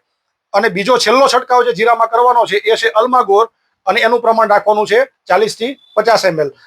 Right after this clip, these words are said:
આ બે તમે રાઉન્ડ કરી દેશો એટલે જીરામાં તમારે જે છે એ કોઈ પણ પ્રકારની ચિંતા વગર તમારું જીરું પાકી જશે અને તમે ધાર્યું હોય એની કરતાં ઉત્પાદન સારું તમે મેળવી શકશો.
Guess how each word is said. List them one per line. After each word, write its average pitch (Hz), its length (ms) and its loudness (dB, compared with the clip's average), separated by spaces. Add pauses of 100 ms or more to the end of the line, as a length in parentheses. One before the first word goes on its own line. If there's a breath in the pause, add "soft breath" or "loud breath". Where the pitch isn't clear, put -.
(120)
આ 196 80 2
બે 254 220 4
તમે 247 200 0
રાઉન્ડ 233 280 2
કરી 262 140 0
દેશો 226 340 -2 (360)
એટલે 208 120 -4
જીરામાં 240 420 0
તમારે 233 340 0
જે 226 140 2
છે 233 160 0 (220)
એ 202 60 -8
કોઈ 240 200 2
પણ 240 160 -6
પ્રકારની 226 340 -2
ચિંતા 220 360 -2
વગર 233 280 2 (260)
તમારું 226 260 2
જીરું 208 240 -2
પાકી 220 260 -2
જશે 208 280 2 (300)
અને 220 160 0
તમે 233 220 2
ધાર્યું 220 340 0
હોય 226 180 2
એની 220 200 -2
કરતાં 220 200 -2
ઉત્પાદન 220 320 -2
સારું 202 260 -2
તમે 214 220 -2 (320)
મેળવી 190 300 4
શકશો. 143 380 -6